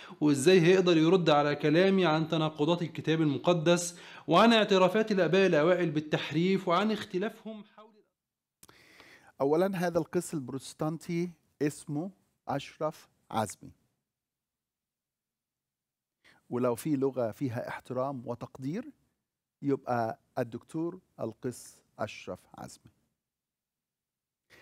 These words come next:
Speaker 2: لكن ما ينفعش إنك تشير إلي كده هذا القس البروتستانتي ولا لأي واحد. دي ألف ب الاحترام، ألف ب المعاملة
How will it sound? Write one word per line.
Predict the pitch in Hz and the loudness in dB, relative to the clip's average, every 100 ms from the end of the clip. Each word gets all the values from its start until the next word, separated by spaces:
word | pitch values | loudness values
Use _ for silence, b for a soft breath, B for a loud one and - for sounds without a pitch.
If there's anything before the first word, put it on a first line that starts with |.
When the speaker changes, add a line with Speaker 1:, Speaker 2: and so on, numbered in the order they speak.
| b - | b 0
Speaker 2:
لكن | 123 - 131 117 117 _ _ _ - | 0 0 -6 -6 -12 _ _ _ -10
ما | 123 | -8
ينفعش | 127 208 - | -2 -4 -4
إنك | 131 107 | -14 -14
تشير | - - 160 143 | -16 -14 -8 -10
إلي | - 123 120 117 107 | -6 -4 -2 -4 -8
كده | 131 113 104 104 _ _ - | -8 -6 -8 -12 _ _ -6
هذا | 135 127 | -4 -4
القس | 117 - 135 - 117 | -6 -8 -12 -12 -18
البروتستانتي | 107 - - - - _ _ _ _ _ _ - | -18 -20 -20 -20 -20 _ _ _ _ _ _ -8
ولا | 131 202 220 | 0 0 2
لأي | - 165 147 | 0 -2 -6
واحد. | 110 - - _ _ _ _ _ _ b b | -10 -12 -16 _ _ _ _ _ _ b b
دي | 127 139 - | -10 -8 -2
ألف | 190 233 214 - - | 0 0 -2 -12 -20
ب | 117 160 170 147 - | -8 -6 -6 -10 -6
الاحترام، | 131 127 127 - - 135 131 110 - _ _ _ _ _ _ 147 | -4 -2 -6 -8 -12 -10 -10 -10 -14 _ _ _ _ _ _ 2
ألف | 180 196 175 - 131 | 2 2 -4 -16 -14
ب | 120 165 190 _ _ _ _ - | -6 -4 -4 _ _ _ _ -6
المعاملة | 127 127 120 127 165 139 131 131 | -4 -4 -4 -4 -4 -2 -4 -6